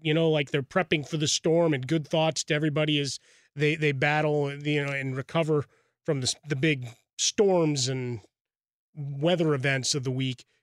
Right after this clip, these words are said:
You know, when you're trying to board things up, right? Make sure you're protecting, as we have in cities across this country, uh, for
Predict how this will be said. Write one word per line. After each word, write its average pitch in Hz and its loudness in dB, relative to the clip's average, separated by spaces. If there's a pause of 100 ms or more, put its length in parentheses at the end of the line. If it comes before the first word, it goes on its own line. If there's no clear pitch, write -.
You 196 2
know, 180 4
when 170 4
you're 165 2
trying 170 2
to 151 0
board 151 2
things 147 2
up, 123 -4
right? 143 0
Make 143 -2
sure 156 0
you're 143 -4
protecting, 151 -2
as 139 -2
we 135 -2
have 143 -2
in 135 -4
cities 151 -2
across 147 -6
this 147 -6
country, 143 -6 (400)
uh, 135 -2
for 139 -4